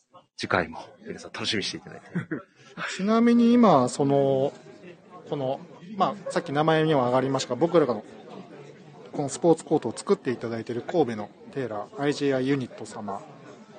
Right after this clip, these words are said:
Speaker 2: と、まあ、いろいろ泰治さんもね、
Speaker 1: はい。
Speaker 2: コンタクトされてますけど、なんか、目論みみたいなのあるんですか？
Speaker 1: これは実は、まだ全然公になってませんけど、水面下で今、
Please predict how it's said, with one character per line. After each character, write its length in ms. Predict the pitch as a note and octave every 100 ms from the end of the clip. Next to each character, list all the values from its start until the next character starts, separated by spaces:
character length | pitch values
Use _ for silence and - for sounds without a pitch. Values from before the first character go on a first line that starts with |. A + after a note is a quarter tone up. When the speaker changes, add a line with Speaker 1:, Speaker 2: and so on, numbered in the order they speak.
| - _
Speaker 2:
と、 260 | F#3 E3+ -
ま 120 | F3
あ、 40 | B2+
い 80 | B2
ろ 160 | D3+
い 40 | D3
ろ 140 | C#3 -
泰 160 | D3+
治 60 | A2+
さ 100 | A#2+
ん 60 | G#2+
も 100 | G#2+
ね、 200 | D3 C3+ _
Speaker 1:
は 160 | A#2
い。 40 | A#2+
Speaker 2:
コ 40 |
ン 40 |
タ 120 | - A2
ク 100 | -
ト 100 | A2+
さ 140 | C3
れ 100 | B2
て 120 | -
ま 140 | B2 B2+
す 120 | -
け 100 | A#2+
ど、 100 | G2+ F#2+ - -
な 80 | C#3+
ん 100 | -
か、 220 | G2+ G2 - - _ _ -
目 280 | A#2+ - C#3
論 160 | C3+
み 80 | C3
み 120 | B2
た 120 | -
い 60 | A2
な 60 | G2
の 160 | A2
あ 40 | A#2+
る 100 | A2+
ん 40 |
で 60 | -
す 100 | -
か？ 80 | - - - - D4 - - - - - - -
Speaker 1:
こ 320 | D#3+ E3 F3+ F3
れ 180 | G3+
は 140 | F#3+ F#3+
実 320 | - - G3
は、 920 | D#3+ A2 G2 F2+ F2 D2+ C#2 A#1 A1 - - - - - -
ま 100 | B2+
だ 120 | G2+
全 160 | A2+ B2
然 100 | B2+
公 220 | C#3 D3
に 60 | C#3
な 80 |
っ 20 | C3+
て 100 | G#2
ま 200 | E2+ E2+
せ 200 | - G#2+
ん 20 |
け 180 | - G2+
ど、 80 | F#2+
水 180 | F3+
面 120 | F3+ E3+
下 100 | A2+
で 100 | G2
今、 320 | F2+ F2